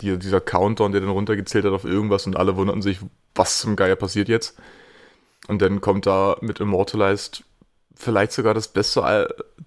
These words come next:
das beste Lied vom ganzen Album als, als, als Single vorweg.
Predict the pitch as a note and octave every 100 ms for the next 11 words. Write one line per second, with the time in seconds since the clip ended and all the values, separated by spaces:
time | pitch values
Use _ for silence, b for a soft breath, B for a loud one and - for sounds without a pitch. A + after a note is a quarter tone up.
0 | - F2+ G2 G2+ - G#2+ - B2+ B2+ A#2+
1 | A2+ - F#2+ A2 B2 - A#2 A#2 A2+ -
2 | A#2 G2+ A2+ A#2 F#2+ F#2 G2 - D2+ G2
3 | - - F#2+ - - A#2+ C3+ - C3+ B2+
4 | C#3